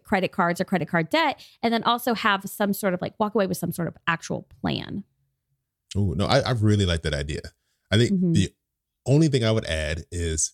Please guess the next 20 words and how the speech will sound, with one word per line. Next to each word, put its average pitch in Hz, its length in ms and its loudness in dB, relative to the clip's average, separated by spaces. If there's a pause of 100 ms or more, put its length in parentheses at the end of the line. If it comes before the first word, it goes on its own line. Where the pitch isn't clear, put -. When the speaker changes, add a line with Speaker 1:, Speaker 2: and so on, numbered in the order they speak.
Speaker 2:
there's 113 140 4
some - 80 -8
caveats 101 520 2
to 80 80 -2
this. 76 340 -2
If 180 320 2 (240)
Speaker 1:
Okay. 170 240 -4 (180)
Speaker 2:
this 92 200 0
person 87 540 0
is 87 140 -2
not, 95 160 0
like, 82 160 -2
in 85 80 -4
this 82 160 0
cycle, 78 320 0
right? 78 220 -2
Like 80 140 0
that, 85 160 0 (180)
the 98 60 0
hurricane, 113 480 4